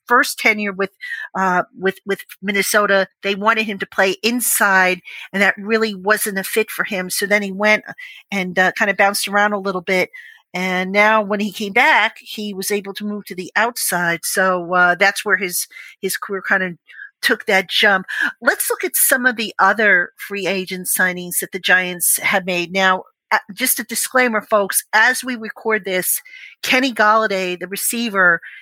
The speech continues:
is not signed by the Giants. Um,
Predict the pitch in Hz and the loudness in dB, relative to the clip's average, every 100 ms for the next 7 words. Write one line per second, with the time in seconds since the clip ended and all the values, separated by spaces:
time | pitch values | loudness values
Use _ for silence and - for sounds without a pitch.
0 | - _ _ 226 214 - 202 208 214 - | -20 _ _ -2 -2 -2 4 6 6 4
1 | - - 214 196 190 185 - 185 185 180 | 0 2 4 4 2 0 0 0 0 -2
2 | 185 175 175 175 185 - - - - 180 | 2 2 2 -4 -6 -8 -8 -18 -8 -2
3 | 180 175 165 | 0 -2 -6